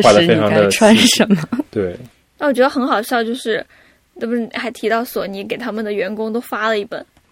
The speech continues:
Speaker 1: 就是教大家怎么去穿。
Speaker 2: 求求你们穿好看一点。
Speaker 3: 然后，然后五十年后，社乐阳在接受，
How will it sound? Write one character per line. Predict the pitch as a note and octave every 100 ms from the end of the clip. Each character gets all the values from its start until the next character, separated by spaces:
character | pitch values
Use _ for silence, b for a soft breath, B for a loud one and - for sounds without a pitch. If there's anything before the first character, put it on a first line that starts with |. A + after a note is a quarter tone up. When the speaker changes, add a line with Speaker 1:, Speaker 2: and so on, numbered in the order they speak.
| _
Speaker 1:
就 | -
是 | G#2+ G#2
教 | F2+ B2+ B2
大 | A#2
家 | A2
怎 | G2+
么 | F2+ - _ _ _
去 | - G#2 F#2 -
穿。 | - F2+ E2+ G2 -
Speaker 2:
求 | - E3
求 | F#3+
你 | F#3+
们 | E3 D3+
穿 | - F#3+
好 | F#3+
看 | D3+ - F3+
一 | D#3+
点。 | -
Speaker 3:
然 | C4+
后， | C4+
然 | C#4
后 | E4+ D4
五 | A#3
十 | C4+
年 | C4 A#3
后， | C#4+ C4 A#3+
社 | C#4+ C#4
乐 | B3+
阳 | A#3 G#3
在 | B3 B3
接 | B3+ C4+
受， | D4 -